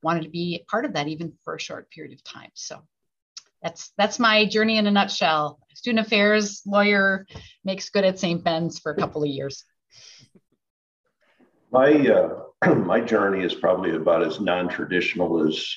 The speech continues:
Speaker 2: uh, as you could expect. Uh, I, when I went to Holy Cross, uh, I thought I was gonna be a dentist.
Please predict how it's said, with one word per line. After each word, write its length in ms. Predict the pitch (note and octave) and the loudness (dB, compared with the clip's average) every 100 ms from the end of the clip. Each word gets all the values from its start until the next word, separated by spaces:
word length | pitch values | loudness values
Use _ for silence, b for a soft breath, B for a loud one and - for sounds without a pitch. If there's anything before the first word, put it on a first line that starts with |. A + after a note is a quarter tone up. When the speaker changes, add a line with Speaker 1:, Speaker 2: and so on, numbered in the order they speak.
| - | -10
Speaker 2:
uh, 280 | A2 - - - - | -10 -10 -10 -14 -14
as 120 | - | -6
you 100 | - | -6
could 220 | - - | -4 -6
expect. 580 | - - - G2+ - - | -6 -4 0 0 0 -4
Uh, 200 | D2 D2 - | -10 -10 -12
I, 40 | - - _ _ _ | -16 -16 _ _ _
when 160 | F#2 F2 | -14 -4
I 40 | |
went 180 | F2+ F2+ | -2 0
to 80 | - | 0
Holy 260 | B2+ B2+ | 2 0
Cross, 640 | - - G#2+ A2+ A2 - - _ _ _ _ _ _ _ _ | 0 0 2 2 -2 -6 -14 _ _ _ _ _ _ _ _
uh, 340 | - E2 - - | -12 -6 -6 -6
I 120 | - F#2 | -6 -4
thought 180 | G#2+ G2+ | -2 -2
I 20 | |
was 100 | - | -4
gonna 140 | F2+ | -6
be 120 | F2+ | -4
a 80 | F#2 | -2
dentist. 500 | G2 F#2+ - - - | 0 -2 -4 -6 -8